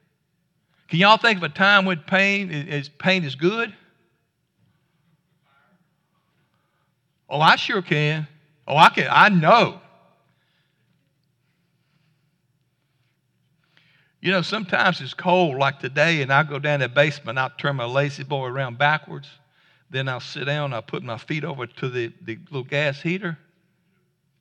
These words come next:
And, and, and if you don't, if you have neuropathy, you'll understand what I'm saying. I s-, one day I was doing, I said, "Wait a minute," no socks. I said, "Wait a minute.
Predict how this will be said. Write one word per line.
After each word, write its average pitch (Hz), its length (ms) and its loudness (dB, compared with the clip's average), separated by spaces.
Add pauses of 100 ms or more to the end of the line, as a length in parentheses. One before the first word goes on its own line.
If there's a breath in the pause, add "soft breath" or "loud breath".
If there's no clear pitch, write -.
(1120)
And, 131 460 -8
and, 143 760 -12
and 135 240 -8
if - 480 -10
you 175 160 -2
don't, 180 220 0 (180)
if 143 160 -8
you 175 120 -6
have 151 200 2
neuropathy, 143 720 -2
you'll 135 220 -6
understand 127 440 -10
what 117 40 -10
I'm 113 80 -12
saying. 117 400 -8 (1900)
I - 60 -6
s-, 135 160 -10
one 151 160 -8
day 151 80 -2
I 147 80 4
was 123 80 -6
doing, 147 140 -4
I - 20 -6
said, 139 180 -14
"Wait 170 160 -6
a 139 40 -4
minute," 107 320 -12
no 131 140 -10
socks. 123 360 -8
I - 60 -16
said, - 140 -18
"Wait 247 120 -12
a 220 40 -8
minute. 101 280 -12